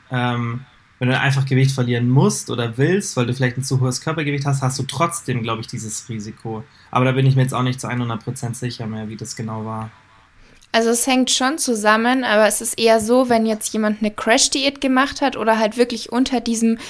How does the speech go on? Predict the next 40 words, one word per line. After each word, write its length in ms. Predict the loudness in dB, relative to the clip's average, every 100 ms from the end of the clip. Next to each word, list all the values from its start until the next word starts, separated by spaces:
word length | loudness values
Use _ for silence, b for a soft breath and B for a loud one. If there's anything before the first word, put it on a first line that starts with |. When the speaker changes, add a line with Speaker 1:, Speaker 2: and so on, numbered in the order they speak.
| B B
Speaker 2:
Energy 500 | 2 4 4 2 2
Availability, 960 | 2 2 2 2 4 2 2 2 2 2 -4 -20 -20 -2
ähm, 340 | 2 2 0 -2
Threshold 500 | 0 2 2 0 0
Speaker 1:
Threshold. 280 | 2 2 2
Speaker 2:
oder 180 | 0
wie 60 | 0
der, 80 | -4 B B
genau 220 | 2 4 6
Speaker 1:
Ja. 60 | 6
Speaker 2:
war, 280 | 4 2 B B B _
dass 220 | 2 2
es 180 | 2 0
dann, 420 | 2 2 2 -2 -4 -12 _
ähm, 300 | 0 2 2
natürlich 580 | 0 -2 0 0 0 -6 -4
sehr, 300 | 4 4 4
sehr 180 | 2
wahrscheinlich 400 | 2 2 2 0 -2
ist, 180 | -2
dass 140 | -2 0
man 120 | 0
die 60 | 0
Periode 500 | 0 0 4 4 2
verliert. 380 | -2 2 2 2
Deswegen 300 | -4 -4 -4
verlieren 320 | -4 -2 0
ja 140 | 2 2
auch 40 |
diese 180 | 2 0
Speaker 1:
Mhm. 40 |
Speaker 2:
ganzen 300 | -2 -2 -2
Wettkampfathletinnen 1000 | -2 -2 0 0 0 -6 -4 -2 0 0 0
ihre 180 | -4
Periode 560 | -4 -4 0 0 2 -2 -6 B B B
oder 220 | 2 2
auch 60 | 4
Speaker 1:
Mhm. 60 | 2
Speaker 2:
Leistungssportlerinnen. 1160 | 2 0 -2 0 2 2 2 0 2 2 0 -6 B B B
Ähm, 320 | 4 4 2